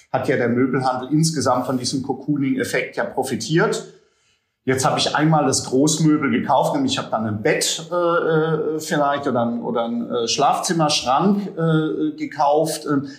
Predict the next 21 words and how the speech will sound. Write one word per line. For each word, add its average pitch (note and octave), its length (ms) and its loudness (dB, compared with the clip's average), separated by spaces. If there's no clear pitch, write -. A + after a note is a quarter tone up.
den B2+ 120 2
kaufe C#3 300 2
ich D#3+ 80 -2
ja D3 80 2
jetzt B2 260 0
nicht C3 200 -2
nochmal. E3+ 420 0
Also D#3 220 0
wir C3+ 80 0
haben C3+ 120 0
ja C3+ 100 -2
vielleicht C3 360 -2
auch - 160 -4
ein - 260 -20
paar A#2 200 -2
Vorzieheffekte, E3 1400 0
äh, - 20 -2
gesehen D#3 440 -2
während, D3+ 340 -2
äh, D3 220 -8
Corona. D3+ 580 0